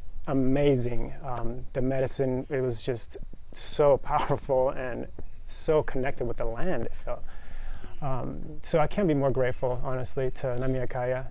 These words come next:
for, for all of you, for the team here. You guys have been, you know, honestly, what stands apart some retreats is, and I've been to a few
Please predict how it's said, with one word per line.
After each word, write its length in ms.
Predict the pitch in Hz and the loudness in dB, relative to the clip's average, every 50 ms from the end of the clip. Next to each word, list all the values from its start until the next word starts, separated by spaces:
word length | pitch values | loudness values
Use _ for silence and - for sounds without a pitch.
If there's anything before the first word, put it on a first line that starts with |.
| - - - | -4 -4 -4
for, 400 | - - 139 135 127 123 123 - - - | -4 -2 -2 0 0 0 -2 -2 -4 -2
for 120 | - 139 139 | -2 -2 2
all 220 | 147 139 139 139 | 4 4 4 4
of 80 | 131 120 | 4 4
you, 280 | 123 127 127 131 135 131 - | 4 4 4 2 2 0 -2
for 220 | - - - 139 127 | -2 0 0 0 2
the 100 | 120 120 | 2 0
team 300 | - - 139 131 131 135 | 2 2 2 2 2 0
here. 420 | 127 127 131 127 123 120 123 - - - - - - - - - - - - - | 0 0 0 0 0 -2 -2 -4 -4 -2 -2 -2 0 -2 -2 -2 -4 -6 -4 -2
You 100 | 143 139 | 0 2
guys 180 | 139 127 113 | 2 2 2
have 160 | 123 123 120 117 | 2 2 2 2
been, 280 | 127 127 123 120 117 - | 2 2 2 0 2 4
you 100 | 151 165 | 4 6
know, 60 | 156 | 6
honestly, 340 | 151 147 156 156 - 160 156 | 6 6 4 6 6 4 4
what 180 | 131 139 131 - | 4 4 4 4
stands 320 | - - - 143 139 131 | 4 4 4 4 2 2
apart 400 | 139 - - 139 131 135 135 - | 0 0 0 2 2 2 2 0
some 220 | - - 143 135 | -2 0 0 0
retreats 460 | 135 131 - - 139 131 127 - - - | 0 0 0 2 2 2 2 2 0 -2
is, 440 | - 135 123 123 117 - - - - - | -2 -2 -2 -2 -4 -2 -2 -2 0 2
and 120 | 147 147 | 4 4
I've 140 | 147 151 123 | 4 4 4
been 120 | 135 131 | 4 2
to 120 | - 127 123 | 2 2 0
a 60 | 117 | 2
few 280 | - 127 123 131 131 | 2 2 0 0 0